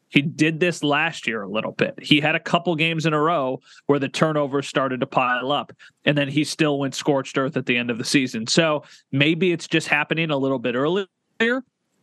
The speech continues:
Maybe we're not giving the Jets defense enough credit. I think it's probably a combination of both. But yeah, the, the turnovers, the lack of chemistry and cohesion on the offense, it's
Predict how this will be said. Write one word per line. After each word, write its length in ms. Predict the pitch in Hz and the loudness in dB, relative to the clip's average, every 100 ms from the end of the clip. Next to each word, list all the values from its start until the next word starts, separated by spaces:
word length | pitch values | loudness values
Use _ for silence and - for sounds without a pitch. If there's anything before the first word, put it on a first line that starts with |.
| _ | _
Maybe 360 | 123 123 127 151 | 0 0 2 0
we're 140 | 151 | 0
not 200 | 147 147 | 0 -2
giving 220 | 156 147 139 | -2 -2 -2
the 80 | |
Jets 280 | 131 139 139 | 0 0 0
defense 460 | 127 139 175 170 175 | -2 0 0 -2 0
enough 240 | 170 170 | -2 -2
credit. 360 | - 170 226 233 _ | 0 0 -2 -8 _
I 120 | 139 | -2
think 140 | 139 135 | 0 -2
it's 120 | 135 | -2
probably 440 | - 127 127 143 | 0 0 0 -2
a 60 | 131 | -2
combination 640 | - 139 135 139 135 - | 0 0 2 0 0 -2
of 80 | 147 | 0
both. 340 | 135 185 233 - | 0 0 -4 0
But 260 | 147 147 - _ - - - - - | 0 0 -8 _ -20 -16 -16 -6 2
yeah, 340 | 151 151 113 | 2 2 -2
the, 240 | 123 139 143 | 0 0 0
the 140 | 135 143 | -2 -2
turnovers, 1080 | - 170 196 196 175 196 196 185 - - 135 | 0 0 2 0 0 0 0 -2 -6 -8 -2
the 400 | 143 139 135 123 | 0 0 -2 -4
lack 460 | 127 135 143 160 165 | -2 2 2 2 0
of 300 | 147 135 - | -2 -2 -2
chemistry 680 | - 170 170 - 180 180 170 | 0 0 0 0 0 0 -2
and 140 | 139 | -4
cohesion 560 | 143 139 160 156 170 156 | -4 0 0 0 0 -2
on 140 | 135 | -2
the 80 | 123 | -2
offense, 600 | 135 147 160 165 156 - | -2 -2 -4 -4 -2 0
it's 380 | 139 - - | 0 -2 -8